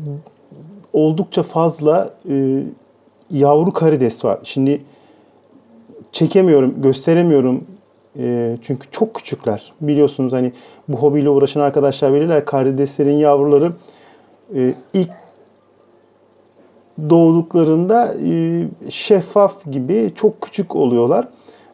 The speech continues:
Ben yaklaşık dört beş tane bu pipo filtrenin şuralarında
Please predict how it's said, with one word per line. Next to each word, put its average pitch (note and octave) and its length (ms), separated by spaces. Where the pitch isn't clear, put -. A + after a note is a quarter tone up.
Ben E3+ 280
yaklaşık E3+ 560
dört F3+ 260
beş G3 200
tane F3 420
bu C3+ 300
pipo - 260
filtrenin D#3+ 720
şuralarında F3 1500